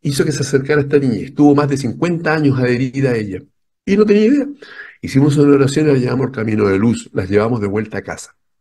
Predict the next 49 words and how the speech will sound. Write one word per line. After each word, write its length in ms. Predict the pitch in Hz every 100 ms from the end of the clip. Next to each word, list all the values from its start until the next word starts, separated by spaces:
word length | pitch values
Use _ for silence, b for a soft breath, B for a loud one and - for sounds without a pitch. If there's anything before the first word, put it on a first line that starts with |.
| _ -
Cuando 260 | - 127 117
terminamos 400 | 107 107 110 117
dijo, 160 | 107 98
"No 120 | 90
puedo 300 | 101 98 92
creer, 340 | 110 110 139 139 B B B -
esto 260 | 123 -
es 80 | 107
real". 220 | 208 175
Claro, 320 | 185 311 320 247
le 80 |
dije, 100 | 170
"Si 60 | 131
están 240 | 120 143
pegados, 320 | 143 151 240 -
si 80 |
cualquiera, 420 | 104 98 123 123 117
yo 140 | 139
puedo 220 | - 156
tener 160 | 110 101
algo 160 | 101
pegado, 260 | 101 113 127
cualquiera, 580 | 98 92 _ 180 254 - B B
si 120 | B 110
es 100 | 127
un 120 | 113
tema 220 | 135 139
de 120 | 117
vibración, 760 | 107 101 92 85 - 185 107 92 B B B -
¿no? 240 | - - B B
No 160 | B 117
por 140 | 147
saberlo 520 | 139 123 117 123 147 143
es 80 |
que 100 | -
uno 100 | 127
está 180 | 117 -
por 120 | 107
sobre 260 | - 101 107
eso, 160 | 143 117
hay 60 |
que 80 | -
estar 180 | 110 110
en 60 |
una, 240 | 107 104 -
una 180 | 127 98
buena 220 | 104 98
frecuencia". 580 | - - 147 117 95 85 _ _ _ _ _ _ B B B B
Entonces 440 | 110 135 135 135